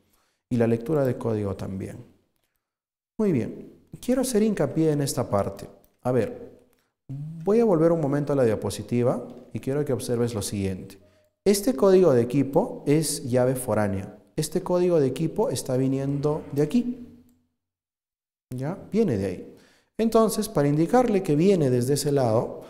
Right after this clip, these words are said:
lo que voy a hacer es colocar aquí un poco de código adicional. A ver, voy a utilizar toda la pantalla para que se vea el código completo.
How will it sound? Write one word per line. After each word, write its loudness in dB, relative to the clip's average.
lo 2
que -2
voy 6
a 8
hacer 0
es -2
colocar 4
aquí -2
un -4
poco 0
de 0
código -2
adicional. -6
A -6
ver, -10
voy -2
a -2
utilizar -8
toda -6
la -6
pantalla -10
para -2
que -10
se -6
vea -2
el -6
código -4
completo. -6